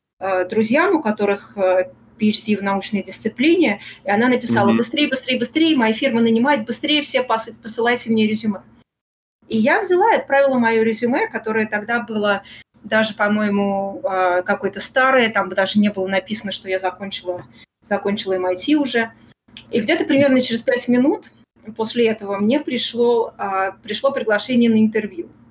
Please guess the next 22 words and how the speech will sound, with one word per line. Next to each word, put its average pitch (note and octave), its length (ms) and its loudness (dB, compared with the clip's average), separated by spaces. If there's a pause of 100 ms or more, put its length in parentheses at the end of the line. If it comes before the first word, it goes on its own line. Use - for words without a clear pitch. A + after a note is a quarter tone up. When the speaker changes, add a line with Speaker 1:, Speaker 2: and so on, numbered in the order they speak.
(880)
Speaker 2:
Мгм. - 120 0
Speaker 1:
что A#3+ 200 2
меня A#3+ 300 2
повергло A#3+ 480 0
в G#3+ 80 -2
глубокий A#3 440 -2
шок, - 460 -8 (380)
потому G#3 320 0
что A3 160 -8
я A3 200 2
совершенно A#3 420 -2
не A3+ 120 0
понимала, G#3+ 460 0
что - 220 -4
это C#4 180 -2
за A3+ 120 -4
работа, A3 600 -2
что - 200 -2
мне A3+ 160 2
там G#3+ 180 2
нужно G3+ 300 -6
делать, A#3+ 540 -2